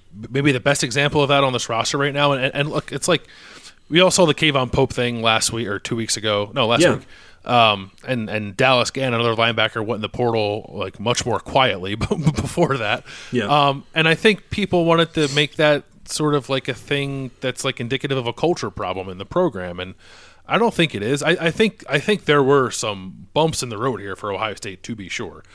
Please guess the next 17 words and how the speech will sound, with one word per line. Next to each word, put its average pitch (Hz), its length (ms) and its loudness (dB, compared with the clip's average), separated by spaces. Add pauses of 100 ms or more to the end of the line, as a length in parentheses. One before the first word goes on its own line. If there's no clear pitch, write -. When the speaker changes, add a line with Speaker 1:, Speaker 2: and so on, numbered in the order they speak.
(220)
Speaker 1:
They 107 120 -6
had 120 160 -4
to 113 60 -10
demote 120 400 -6
their 117 140 -6
defensive - 340 -14
coordinator. 110 400 -8
They 90 80 -14
had 107 120 -6
to 92 60 -16
totally 113 320 -6
re-, 104 220 -12
revamp 107 400 -10
what 107 80 -16
they 98 80 -14
do 104 240 -10
defensively. 110 680 -8